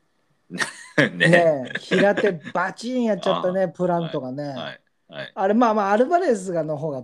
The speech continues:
Speaker 2: ボーンと押したからね、まずね、
Speaker 1: そうなんだ。
Speaker 2: 最初にね。
Speaker 1: あの、
Speaker 2: 最初に
Speaker 1: 最初こう
Speaker 2: ドーン押してね。
Speaker 1: 言い合って、
Speaker 2: ねえ。
Speaker 1: アルバレスがちょっと気触れて、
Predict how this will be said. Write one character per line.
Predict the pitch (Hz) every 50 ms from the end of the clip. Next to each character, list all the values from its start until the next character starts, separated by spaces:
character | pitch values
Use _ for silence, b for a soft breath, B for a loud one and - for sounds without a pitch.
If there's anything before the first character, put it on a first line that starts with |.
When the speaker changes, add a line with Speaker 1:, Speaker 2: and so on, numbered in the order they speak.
| 131 _
Speaker 2:
ボ | - 208
ー | 247 240
ン | 233 202
と | 170 131 135
押 | 156 160
し | - - -
た | - 302 294
か | 294 180
ら | 127 113
ね、 | 107 120 127
ま | 139 147 143
ず | 120
ね、 | 123 113
Speaker 1:
そ | 117 - - 139
う | 139
な | 113
ん | 95
だ。 | 135
Speaker 2:
最 |
初 | 127
に | -
ね。 | 139 147 143
Speaker 1:
あ | - -
の、 | 151
Speaker 2:
最 | 156 190 160
初 | 226 226 240 214
に | 196 -
Speaker 1:
最 | _ - - -
初 | 220 214
こ | 208
う |
Speaker 2:
ド |
ー | 202 175
ン | 165
押 | 95
し | 92 -
て | 92
ね。 | 101
Speaker 1:
言 | 101 92
い | 95
合 | 95
っ | 95 -
て、 | _ _ - 87 85 80 73 - _ _ _ -
Speaker 2:
ね | 170 175
え。 | 170 156 131 110 - _ _
Speaker 1:
ア | - 82
ル | 82 85
バ | 78 90 90
レ | 85
ス | 78 78 -
が | 76 71
ち | - -
ょ | -
っ | _
と | - -
気 | _ - 80 73
触 | - - 73
れ | 71 73
て、 | 71 _ 78 76 69 - _